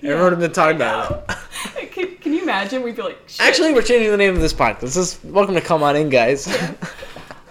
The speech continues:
Speaker 1: I just mean, I, I, I just, uh, why, why is it that big of a deal?
Speaker 2: It's just not.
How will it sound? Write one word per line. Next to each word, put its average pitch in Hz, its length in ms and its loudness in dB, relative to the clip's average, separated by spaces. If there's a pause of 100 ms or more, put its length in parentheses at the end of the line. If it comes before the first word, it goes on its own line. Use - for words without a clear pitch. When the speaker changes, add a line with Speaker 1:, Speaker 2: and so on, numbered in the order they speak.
(240)
Speaker 1:
I 415 300 -6
just 403 420 -12
mean, 320 480 -6
I, - 300 -10 (1600)
I, 254 360 -4
I 285 40 -6
just, 294 320 -10
uh, 208 100 -6 (560)
why, 240 320 -12
why 254 240 -14
is 302 120 -10
it 277 80 -10
that 262 120 -8
big 220 140 -12
of 175 80 -12
a 160 60 -14
deal? 151 280 -16 (220)
Speaker 2:
It's 214 140 -4
just 170 140 -2
not. 78 280 -8